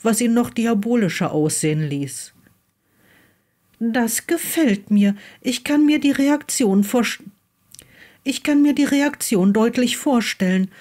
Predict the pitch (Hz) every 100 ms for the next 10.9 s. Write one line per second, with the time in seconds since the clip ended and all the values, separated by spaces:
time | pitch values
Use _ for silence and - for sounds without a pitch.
0 | - - - - 311 - 277 285 294 294
1 | 294 277 294 294 285 302 285 302 302 320
2 | 262 220 - 226 269 269 269 247 285 269
3 | 208 202 - 240 285 294 294 - 180 -
4 | - - - - - 285 254 214 190 208
5 | 220 247 247 294 294 240 202 202 190 190
6 | - - - - - 285 277 294 233 240
7 | 247 254 269 262 269 - - 294 269 208
8 | 196 - 220 214 214 254 254 277 - -
9 | 269 269 269 - 208 208 226 214 247 262
10 | 254 262 254 262 240 208 196 247